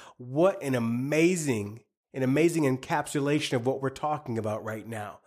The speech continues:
You know, we think when we have these moments of flow, these moments of being on fire, that they're random. But no,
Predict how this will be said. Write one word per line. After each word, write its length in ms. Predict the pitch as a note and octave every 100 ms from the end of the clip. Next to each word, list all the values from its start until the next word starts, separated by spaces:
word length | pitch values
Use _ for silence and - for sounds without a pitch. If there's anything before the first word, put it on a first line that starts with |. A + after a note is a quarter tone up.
| - - -
You 80 | -
know, 180 | C#3 C#3
we 140 | C3
think 300 | C#3+ F#3+ F#3+
when 80 | E3+
we 80 | D3+
have 200 | D3 D3
these 160 | C#3+ A#2+
moments 380 | C3 C#3 C#3
of 120 | C3 A2+
flow, 360 | - C3+ C3+
these 200 | B2+ B2
moments 340 | B2 C3+ C3+ C3
of 100 | A2+
being 220 | B2+ B2
on 220 | A#2+ A#2+ - - _
fire, 340 | - C3 C3+ C3
that 200 | B2+ A#2
they're 120 | B2+
random. 560 | A2+ B2 C3 A#2 G#2 F#2 _ _ - _ -
But 200 | B2 B2
no, 420 | C3+ D3+ C#3+ A2